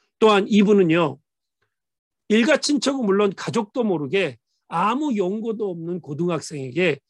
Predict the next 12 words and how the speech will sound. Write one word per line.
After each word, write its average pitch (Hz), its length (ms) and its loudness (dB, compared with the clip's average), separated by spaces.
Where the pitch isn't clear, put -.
신장 240 480 0
한쪽을 165 460 -4
기증해 151 380 -6
주었다고 127 420 -12
합니다. - 420 -20
건강을 240 440 6
되찾은 208 420 2
학생과 208 440 0
가족이 170 380 -4
찾아와 175 520 0
고맙다고 208 600 0
얘기하면서 151 800 -4